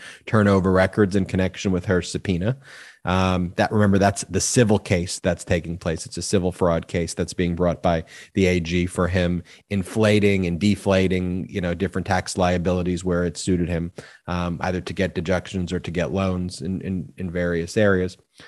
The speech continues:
But then he turns over no records and says, "I have no records." And so if you do a document request, like, "Please turn over your tax records," or "Please turn over," and you say, "I have no records,"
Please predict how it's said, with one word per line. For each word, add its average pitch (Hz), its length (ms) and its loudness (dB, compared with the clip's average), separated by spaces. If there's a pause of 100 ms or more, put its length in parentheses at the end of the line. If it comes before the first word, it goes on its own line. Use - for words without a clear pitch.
(480)
But 117 120 4
then 127 140 6
he 120 100 6
turns 113 320 6
over 104 220 6
no 98 120 4
records 92 540 2
and 90 100 -2
says, 87 140 0
"I 92 100 4
have 107 240 4
no 95 140 4
records." 78 540 -4 (340)
And 92 120 0
so 107 120 6
if 95 120 2
you 107 60 6
do 104 200 6
a 101 40 6
document 98 500 2
request, 95 380 -2
like, 90 200 0
"Please 104 220 4
turn 95 220 2
over 92 180 2
your 82 140 0
tax 95 320 -2
records," 90 400 0
or 87 80 -2
"Please 98 260 0
turn 95 160 0
over," 92 200 0
and 92 100 0
you 87 60 -2
say, 85 100 0
"I 95 160 0
have 101 300 0
no 101 140 2
records," 92 540 -2